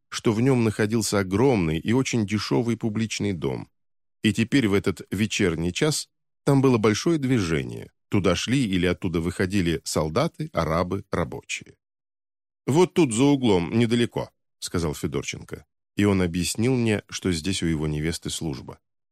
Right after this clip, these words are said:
«Что же она делает?» — спросил я. Он ответил, что у нее здесь специальная работа. Я покачал головой и попрощался с ним.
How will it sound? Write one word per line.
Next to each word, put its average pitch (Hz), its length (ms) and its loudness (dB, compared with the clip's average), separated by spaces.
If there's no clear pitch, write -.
«Что - 220 -2
же 90 120 0
она 80 160 0
делает?» — 76 500 -4
спросил 82 480 -8
я. 71 260 -6
Он 117 180 4
ответил, 139 420 0
что 107 200 -2
у 92 40 4
нее 101 240 2
здесь 95 360 -2
специальная 82 760 -2
работа. - 500 -8
Я 98 140 4
покачал 80 480 -2
головой 85 460 0
и - 120 -6
попрощался 78 720 -4
с - 120 -8
ним. 58 220 -12